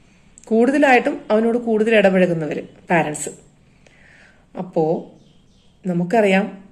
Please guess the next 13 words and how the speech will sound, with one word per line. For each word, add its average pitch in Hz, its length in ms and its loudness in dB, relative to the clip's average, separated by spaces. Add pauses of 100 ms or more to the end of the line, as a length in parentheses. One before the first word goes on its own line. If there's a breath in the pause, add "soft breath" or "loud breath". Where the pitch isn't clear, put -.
(260)
ഭാവിയില് 202 720 0
സൊസൈറ്റി, 262 800 -2 (240)
നമ്മുടെ 185 220 0
ഇംപ്രൂവ്, 185 360 0
സൊസൈറ്റി 240 480 -2
ഇംപ്രൂവ് 190 380 0
ആയാൽ 180 280 0
മാത്രമേ 165 760 -4 (680 loud breath)
നമ്മുടെ 185 320 4
ഭാവി 180 300 2
സുരക്ഷിതമാക്കാൻ 170 560 -2
നമുക്ക് 160 180 -4
പറ്റുള്ളൂ. 175 460 -8